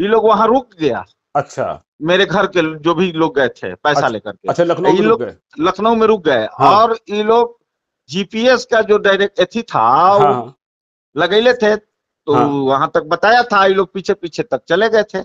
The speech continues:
Speaker 2: अच्छा, जी, जी।
Speaker 1: हाँ,
Speaker 2: हम्म।
Speaker 1: लेकिन हमको निकालनी थी
Speaker 2: हाँ,
Speaker 1: कि
Speaker 2: इसलिए
Speaker 1: पहले निकाल लिया जाए,
Speaker 2: हाँ,
Speaker 1: तब
Speaker 2: हाँ।
Speaker 1: इसको कुछ किया जाए।
Speaker 2: बिल्कुल, बिल्कुल।
Speaker 1: हाँ।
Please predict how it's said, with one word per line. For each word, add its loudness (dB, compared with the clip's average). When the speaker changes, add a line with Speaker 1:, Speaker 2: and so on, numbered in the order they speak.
Speaker 2:
अच्छा, -6
जी, -2
जी। -10
Speaker 1:
हाँ, 2
Speaker 2:
हम्म। -8
Speaker 1:
लेकिन -4
हमको -2
निकालनी 0
थी -4
Speaker 2:
हाँ, 0
Speaker 1:
कि -2
Speaker 2:
इसलिए 0
Speaker 1:
पहले 2
निकाल 0
लिया 2
जाए, 4
Speaker 2:
हाँ, 4
Speaker 1:
तब -4
Speaker 2:
हाँ। -4
Speaker 1:
इसको 0
कुछ -6
किया -2
जाए। -2
Speaker 2:
बिल्कुल, -4
बिल्कुल। -14
Speaker 1:
हाँ। -2